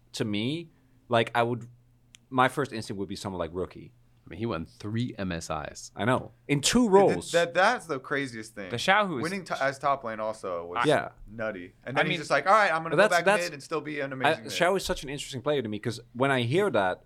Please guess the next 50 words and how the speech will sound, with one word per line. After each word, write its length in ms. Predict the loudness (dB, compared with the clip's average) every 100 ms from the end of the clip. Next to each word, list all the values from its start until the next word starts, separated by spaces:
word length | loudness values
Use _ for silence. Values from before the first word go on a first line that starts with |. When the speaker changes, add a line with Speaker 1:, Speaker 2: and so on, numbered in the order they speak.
| -8
Speaker 1:
when 160 | -2
Jet 200 | 0 2
said 140 | 2 0
it 80 |
to 60 | -2
me, 60 | -4
I'm 80 |
like, 180 | -2 -4 _ _ _ 0
but 80 |
then 340 | 2 4 0 -6 _
once 300 | -2 0 0
you 160 | -2 -2
actually 320 | -4 -2 0
look 220 | 0 -2
at, 80 | -4
like, 140 | -4
the 60 | -2
accolades, 420 | -2 -2 -4 -4
and 100 | -4
I 40 | -4
think 160 | 0
that's 260 | 2 2 0
where 440 | 0 4 6 4 2
the, 420 | -2 -4 -6 -10 _ _ _ _ _ _ _ _ _ 0
the 120 | 0
feeling 580 | 0 -4 -2 0 -2 -2
of 100 | -2
a 60 | -4
player 560 | -2 0 0 0 -2
is 100 | -4
something 360 | -6 -6 -6 -4
that 200 | -4 -4
you 180 | -10 -12 -18 _ _
can't 240 | -4 -4 -2
really 360 | -4 -4 -6
replicate 600 | -2 -2 -2 -6 -4 -6
later 400 | -2 -2 0 0
on, 400 | 0 -2 -4 -10 -16 _ _ -6
but 140 | -4
it's 140 | -4
very 340 | 2 4 4 0
apparent 340 | -2 -2 -2
when 140 | -2 -2
you're 120 | -2
watching, 400 | 0 -2 -4 -2
right? 100 | 0
Which 180 | 0 -2
is 100 | 2
why 280 | 6 6 4
Speaker 4:
Yeah. 120 | -2